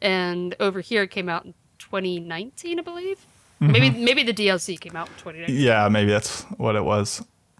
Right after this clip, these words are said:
Speaker 1: So I guess maybe that was before Vita stopped making games.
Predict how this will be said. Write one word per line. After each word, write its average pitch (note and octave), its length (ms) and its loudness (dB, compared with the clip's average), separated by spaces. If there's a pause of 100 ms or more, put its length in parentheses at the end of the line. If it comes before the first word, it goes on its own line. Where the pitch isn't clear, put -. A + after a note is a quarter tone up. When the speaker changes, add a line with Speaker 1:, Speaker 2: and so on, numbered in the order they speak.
(120)
Speaker 1:
So - 180 -2
I G#3+ 80 4
guess C#4+ 240 0
maybe G#3+ 280 2
that F3+ 220 0
was F3 180 -4
before E3 640 -8 (140)
Vita F#3+ 380 -10 (140)
stopped - 400 -10
making G#3 320 -8
games. - 480 -10